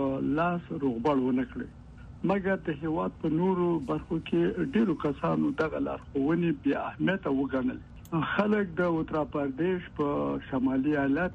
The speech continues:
کې نڅاګانې کوي او په یو بل باندې رنګونه مږي. د اترا پردیش یو اوسیدونکی نتراج کومار وویلي، په دغو مراسمو باندې بیا هم د کورونا ویروس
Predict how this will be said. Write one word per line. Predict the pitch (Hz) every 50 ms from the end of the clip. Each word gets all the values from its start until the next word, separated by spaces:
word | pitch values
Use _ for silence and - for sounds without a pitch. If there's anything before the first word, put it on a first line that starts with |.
| -
کې | - 180 175 160 156
نڅاګانې | 147 123 - - 127 123 - 165 156 151 143 139 -
کوي | 151 139 135 143 156 160
او | - - 139 139 135 - 143
په | 139 139 147
یو | 160 160 151 - 160
بل | 160 156 151
باندې | 160 165 160 160 160 151 139
رنګونه | 135 135 135 131 160 175 175 175 175 - - - - - - - - - - 147
مږي. | 165 160 - - 135 123 120 - - - - - - - - - -
د | 180 180
اترا | 180 175 - 180 170 165 156
پردیش | 170 170 - - 196 208 202 - - 165 156
یو | 156 151 147
اوسیدونکی | 143 143 139 - 147 143 135 131 170 175 175 165 147 - 165 165 156 156
نتراج | 151 143 135 151 151 170 175 175 175 170 - - - 156 120 -
کومار | - 139 135 151 160 165 160 143 151
وویلي، | 165 180 214 202 196 190 196 190 - - - - - - -
په | 156 165 170 165 160 208
دغو | 214 202 180 170 170
مراسمو | 165 156 156 147 - - 175 170 175 170 165
باندې | 160 160 156 147 135
بیا | 147 151 147 139 -
هم | 160 170 165 156 151
د | 135 -
کورونا | - 139 139 143 143 139 143 156 170 170 170 160
ویروس | 147 147 143 139 139 131 151 180 196 190 -